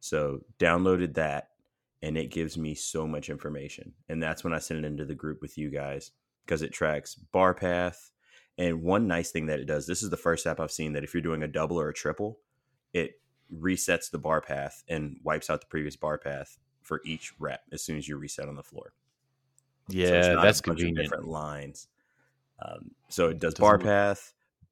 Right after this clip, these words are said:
Speaker 1: bar, uh, displacement, horiz-, uh, horizontal displacement, vertical displacement,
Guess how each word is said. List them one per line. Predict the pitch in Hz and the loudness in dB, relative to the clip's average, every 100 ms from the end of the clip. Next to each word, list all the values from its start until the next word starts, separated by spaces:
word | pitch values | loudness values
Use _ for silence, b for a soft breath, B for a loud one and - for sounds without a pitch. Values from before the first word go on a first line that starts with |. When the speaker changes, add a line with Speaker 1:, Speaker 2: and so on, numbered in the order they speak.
| _ | _
Speaker 1:
bar, | - 90 95 92 87 80 - | 4 6 8 6 4 2 0
uh, | 80 78 76 73 - - | 2 2 0 -2 -8 -4
displacement, | 87 - 90 87 - 85 80 _ | -4 0 0 0 0 -2 -4 _
horiz-, | - 101 95 - | 2 4 4 0
uh, | 78 76 73 | -2 -2 -4
horizontal | - - 117 110 104 98 | -4 4 4 4 2 0
displacement, | 95 95 98 95 95 92 b b b _ | -2 -4 -2 -2 -2 -6 b b b _
vertical | 78 95 95 98 92 | 4 6 6 4 0
displacement, | 87 - 90 87 - 90 87 | 0 -2 0 0 0 -2 -2